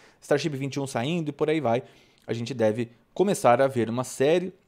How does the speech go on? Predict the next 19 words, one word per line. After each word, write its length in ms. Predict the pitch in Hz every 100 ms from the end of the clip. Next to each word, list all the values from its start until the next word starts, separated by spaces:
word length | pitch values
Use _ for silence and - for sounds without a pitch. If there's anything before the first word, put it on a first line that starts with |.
| _ _ _ _ _ _ _
de 200 | - 117
lançamentos 440 | 147 139 143 123 120
acontecendo, 520 | - 170 202 185 202
desde 280 | - 127 -
que 80 | 147
a 60 |
SpaceX 640 | 135 127 127 110 104 - - _ _ _ -
tenha 220 | 113 117
motores 520 | 143 143 110 107 - - _ _ -
para 260 | 120 143
tal. 420 | - 107 98 - _
Mas, 680 | 120 165 294 302 - - -
ainda 380 | - 170 139 151
assim, 320 | 156 - 123 131 _ _ _
é 220 | 131 139 -
uma 200 | - 165
boa 280 | 160 117 123
notícia, 680 | 139 156 - 190 - - 117 _ _
tá? 240 | 110